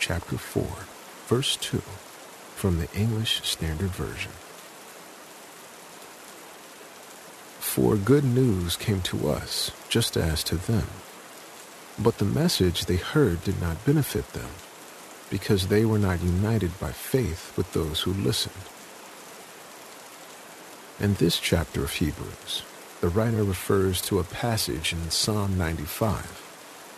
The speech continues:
verse seven and eight, that reads, "Today,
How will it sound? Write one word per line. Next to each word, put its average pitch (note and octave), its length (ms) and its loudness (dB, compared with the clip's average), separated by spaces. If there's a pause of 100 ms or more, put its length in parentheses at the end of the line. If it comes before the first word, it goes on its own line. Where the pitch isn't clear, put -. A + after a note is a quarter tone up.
(120)
verse G#2 280 2
seven F2 420 2
and D#2+ 200 0
eight, - 260 2 (480)
that - 120 0
reads, F2 600 -2 (1600)
"Today, G#2+ 400 4